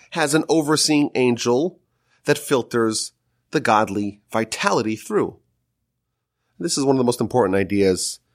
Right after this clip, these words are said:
in Jewish theology. Everything that is not God, every creation, must be in some way connected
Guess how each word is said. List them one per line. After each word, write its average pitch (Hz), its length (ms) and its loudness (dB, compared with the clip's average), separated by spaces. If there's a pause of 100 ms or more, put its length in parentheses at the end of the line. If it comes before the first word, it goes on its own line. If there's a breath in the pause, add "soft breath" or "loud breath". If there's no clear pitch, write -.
(220)
in 107 120 -4
Jewish 101 380 0
theology. 101 640 0 (880)
Everything 175 540 2 (180 loud breath)
that 143 160 2
is 131 180 0
not 135 440 0 (100)
God, 92 440 0 (1080)
every 107 240 -2
creation, 104 960 0 (1080)
must 143 600 -2 (340)
be 143 160 4
in 131 100 4
some 160 360 2
way 143 120 4
connected 139 880 0